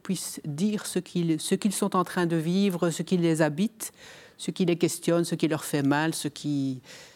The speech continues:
ce qui les, les interroge, euh, et de pouvoir vraiment leur donner un espace d'écoute, je dirais un peu en retrait par rapport à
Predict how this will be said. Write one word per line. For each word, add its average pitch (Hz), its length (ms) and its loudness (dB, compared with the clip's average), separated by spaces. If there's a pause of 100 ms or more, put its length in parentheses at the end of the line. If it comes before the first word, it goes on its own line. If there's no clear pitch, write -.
(100)
ce - 200 -8
qui - 240 -8
les, 139 340 -2
les 139 240 2
interroge, 165 840 2
euh, 151 260 -2
et 156 80 -2
de 151 60 -4
pouvoir 160 360 -2
vraiment 170 340 2
leur 170 160 2
donner 175 400 0 (540)
un 151 140 0
espace 214 480 -2
d'écoute, - 580 -2 (240)
je - 80 2
dirais 202 340 2
un 190 120 0
peu 208 580 6 (220)
en 190 160 0
retrait 196 360 0
par 190 160 -2
rapport 185 440 0
à 175 360 0